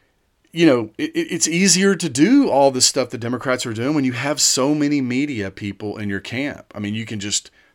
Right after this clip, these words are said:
pound that message every single day. It's just propaganda, nonstop propaganda. Well, look, I hope you've enjoyed this. Hopefully, I, I don't know, it made you think about it a little bit differently.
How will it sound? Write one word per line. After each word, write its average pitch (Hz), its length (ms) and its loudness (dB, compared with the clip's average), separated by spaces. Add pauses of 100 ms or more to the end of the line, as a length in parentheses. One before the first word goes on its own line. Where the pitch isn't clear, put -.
(120)
pound 139 400 -2
that 117 120 -4
message 113 480 -6 (160)
every 101 500 -6
single 107 680 -6
day. 101 720 -8 (240)
It's - 100 -12
just 151 200 -6
propaganda, 127 880 -6
nonstop 120 600 -8
propaganda. 73 680 -14 (880)
Well, 151 120 0
look, 147 240 4
I 117 100 -2
hope 165 220 2
you've 151 140 -2
enjoyed 135 440 2
this. 135 220 0
Hopefully, 143 440 -2 (720)
I, - 120 -14 (520)
I 98 80 -6
don't 120 120 -6
know, 98 160 -4
it 101 100 -10
made 110 220 -6
you 104 80 -8
think 143 260 -6
about 135 240 -2
it 117 120 -4
a 120 40 -6
little 123 200 -4
bit 98 200 -8
differently. 165 600 -4